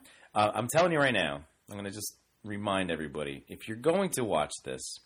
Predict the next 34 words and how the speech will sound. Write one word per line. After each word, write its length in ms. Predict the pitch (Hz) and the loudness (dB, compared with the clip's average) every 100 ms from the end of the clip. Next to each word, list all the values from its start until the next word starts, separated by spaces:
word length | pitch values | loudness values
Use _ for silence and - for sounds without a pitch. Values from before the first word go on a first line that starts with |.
| _ _ | _ _
like, 120 | 90 90 | -14 -8
if 80 | |
you're 120 | 123 123 | -2 0
listening 300 | 120 110 104 | 2 0 -2
and 40 | |
you 60 | 87 | -2
actually 260 | 92 - 87 | -2 -4 -6
haven't 380 | 87 85 87 - | 0 0 -2 -8
seen 140 | 92 | -8
the 60 | 90 | -8
movie 220 | 87 95 | -6 -2
yet, 180 | 92 98 | -4 -2
or 140 | 123 | 0
even 180 | 185 233 | 0 0
if 60 | 160 | -2
you 160 | 127 - - - _ - | -4 -6 -14 -20 _ -6
watch 380 | 90 101 110 - 107 | 2 4 4 0 -8
the 60 | 101 | -2
theatrical 420 | 104 98 110 110 | 0 0 -2 -6
version, 500 | 107 101 107 107 107 - _ _ _ - 78 | -4 -4 -4 -6 -10 -16 _ _ _ -20 -14
weren't 300 | 87 107 82 | -4 -2 -2
in 80 | 95 | 0
love 180 | 92 110 | 2 0
with 180 | 107 | -2
it, 180 | 123 127 - _ _ _ _ _ _ - | -4 -4 -10 _ _ _ _ _ _ 2
definitely 460 | 131 - 180 180 175 | 2 2 0 0 2
go 160 | 160 | 2
back 400 | 156 92 90 - - | 4 4 2 -2 -12
and 300 | 101 101 80 | -12 -10 -12
watch 400 | 87 80 78 78 - - | -4 0 0 -2 -8 -6
this 160 | 82 - | -4 -4
Ultimate 400 | 82 87 - 95 | -6 -8 -8 -8
Edition, 460 | 85 82 82 123 131 | -6 -6 -4 -6 -8
because 420 | 87 - 87 85 | -10 -10 -8 -10